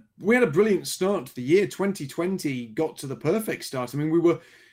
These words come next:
we were living under this looming shadow of covid, and we still had nearly two hundred people at a conference. It was phenomenal. It's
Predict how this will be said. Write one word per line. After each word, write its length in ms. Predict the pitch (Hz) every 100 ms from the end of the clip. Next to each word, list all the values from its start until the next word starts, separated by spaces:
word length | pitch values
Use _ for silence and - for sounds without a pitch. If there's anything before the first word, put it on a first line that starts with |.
| _
we 100 | 196
were 100 | 202
living 300 | 202 240 226
under 180 | 208 180
this 200 | 170 143
looming 440 | 170 180 175 156 143
shadow 400 | - 156 147 135
of 140 | 120
covid, 440 | - 190 233 156
and 80 | 123
we 80 | 135
still 240 | 135 196
had 140 | 190 147
nearly 240 | 156 147
two 260 | 135 - 156
hundred 340 | 143 127 110
people 360 | 147 175 - 127
at 80 | 117
a 40 |
conference. 680 | - 151 214 214 110 110 139
It 100 | 151
was 140 | 151
phenomenal. 480 | - 139 165 180 139
It's 280 | 113 -